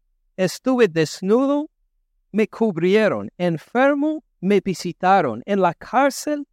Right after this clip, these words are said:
vinieron a mí". Entonces los justos le responderán diciendo, "Señor, fíjese,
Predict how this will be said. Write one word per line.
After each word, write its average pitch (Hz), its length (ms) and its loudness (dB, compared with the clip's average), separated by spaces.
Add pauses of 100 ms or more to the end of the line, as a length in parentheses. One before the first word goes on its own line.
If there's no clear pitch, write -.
(300)
vinieron 190 560 2
a 139 100 -2
mí". 202 380 0 (680)
Entonces 131 640 -2
los 113 200 -4
justos 180 520 0
le 123 300 0
responderán 117 680 0
diciendo, 135 380 -4
"Señor, 127 720 0 (1500)
fíjese, 160 520 -4